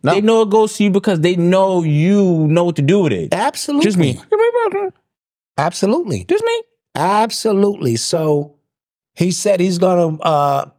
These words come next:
Speaker 1: February tenth.
Speaker 2: We'll see.
Speaker 1: He's, I guess he's coming out with a documentary or
Speaker 2: But, like,
Speaker 1: something.
Speaker 2: how, like, how simple can that be of, um, I, I don't know. We'll see.
Speaker 1: I don't see.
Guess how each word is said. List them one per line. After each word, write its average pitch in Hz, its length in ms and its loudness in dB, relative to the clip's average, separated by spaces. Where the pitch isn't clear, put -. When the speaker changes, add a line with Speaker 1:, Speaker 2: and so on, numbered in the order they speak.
Speaker 1:
February 180 460 0
tenth. 165 540 -4
Speaker 2:
We'll 104 160 2
see. 80 300 -6
Speaker 1:
He's, 156 300 0
I 160 80 -2
guess 170 240 0
he's 170 160 -4
coming 165 240 -2
out 156 140 -4
with 139 100 0
a 127 60 0
documentary 131 760 -2
or 110 140 -2
Speaker 2:
But, 214 140 0
like, 226 200 -2
Speaker 1:
something. - 20 -8
Speaker 2:
how, 220 260 0
like, 196 260 0
how 202 300 -4
simple 208 380 2
can 202 160 2
that 175 200 2
be 160 220 2
of, 131 320 0
um, 135 300 -2
I, 160 240 -2
I 160 80 0
don't 101 100 -4
know. 87 100 -4
We'll 131 140 2
see. - 280 -10
Speaker 1:
I 120 120 -2
don't 160 100 0
see. 247 260 -4